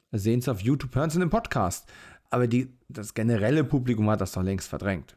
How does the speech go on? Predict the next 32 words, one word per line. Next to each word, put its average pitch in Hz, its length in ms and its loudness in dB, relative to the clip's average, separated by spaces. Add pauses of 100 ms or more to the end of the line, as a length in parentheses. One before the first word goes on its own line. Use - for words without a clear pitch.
(120)
Es 127 140 2
wird 180 100 0
also 147 180 0
spannend 123 460 0
zu 135 120 -2
sehen, 117 280 4
wie 113 60 4
in 107 60 4
der 104 60 2
nächsten 117 280 0
Folge 104 320 0
damit 101 460 -4 (320)
umgegangen 90 500 0
wird. 62 260 -10
War 127 120 4
auf 135 120 2
jeden 170 160 4
Fall 160 120 2
ein 139 60 2
richtig 156 300 0
guter 123 220 2
Cliffhanger, 156 580 0 (280)
auch 117 280 2
wenn, 113 240 4
äh, 92 100 0
Picards 107 720 0
Versuch, 113 300 -2
den 110 140 -2
Kommunikator 98 580 0
wegzuwerfen, 92 540 -2
ein 92 100 -4
bisschen, 90 560 -6